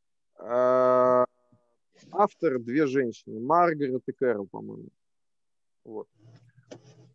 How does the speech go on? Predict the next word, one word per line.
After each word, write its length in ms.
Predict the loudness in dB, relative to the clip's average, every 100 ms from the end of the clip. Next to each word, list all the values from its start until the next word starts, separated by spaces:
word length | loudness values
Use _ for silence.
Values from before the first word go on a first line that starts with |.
| _ -20 -20 _ _ _ _ _ _ _ _ _ _ _ _ _ _ _ _ _ _ _ _ _ -20 _
Дальше. 580 | -20 0 2 2 -2 -14